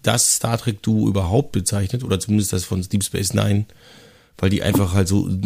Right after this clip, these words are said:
aber die beiden sind ja wirklich Gegensatz wie Tag und Nacht, während Kim und Paris ja zumindest beide von einer Sternenflotte sind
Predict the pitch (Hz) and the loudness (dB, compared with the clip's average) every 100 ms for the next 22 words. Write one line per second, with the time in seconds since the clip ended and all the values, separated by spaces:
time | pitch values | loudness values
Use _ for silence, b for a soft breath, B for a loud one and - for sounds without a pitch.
0 | 92 - 98 90 98 123 135 110 110 117 | -2 0 0 0 0 2 2 2 2 2
1 | 104 104 107 101 104 98 - 98 117 123 | 0 2 2 0 -2 -4 -6 0 0 2
2 | 113 101 - 95 104 104 101 98 - - | 0 0 -2 0 0 0 0 0 0 -6
3 | b b - 104 101 95 - - 143 135 | b b -2 2 2 0 -2 2 2 2
4 | 104 123 139 127 110 - 113 113 123 160 | 2 2 2 2 -2 2 2 4 4 4
5 | 160 147 - 117 107 120 104 104 101 95 | 2 0 -4 -2 2 2 2 0 0 2
6 | 120 139 - 95 85 90 - | 2 2 0 0 2 0 -4